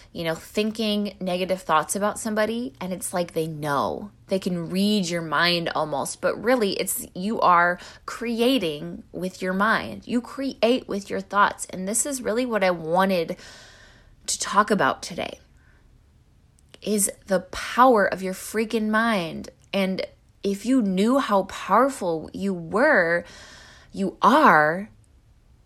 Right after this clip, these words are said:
if you actually knew how powerful you are, I think we would be a lot more loving, I, towards ourselves and others. I think we would hold ourselves accountable a lot more.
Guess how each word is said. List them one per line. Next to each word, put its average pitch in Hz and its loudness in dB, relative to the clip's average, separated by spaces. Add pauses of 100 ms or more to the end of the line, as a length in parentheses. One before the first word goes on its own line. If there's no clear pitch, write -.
(280)
if 233 -6
you 254 -2
actually 220 -4
knew 220 4
how 175 2
powerful 214 2
you 190 -2
are, 151 4 (880)
I - -6
think 240 0
we 233 0
would 208 0
be 190 0
a 175 -6
lot 185 4
more 180 2
loving, 190 0
I, 190 -4 (220)
towards 185 -6
ourselves 165 -2
and 226 -6
others. 170 -4 (480)
I 202 -2
think 202 -4
we 196 -2
would 190 -2
hold 202 -2
ourselves 180 -2
accountable 180 -2
a 170 -4
lot 165 -2
more. 160 -6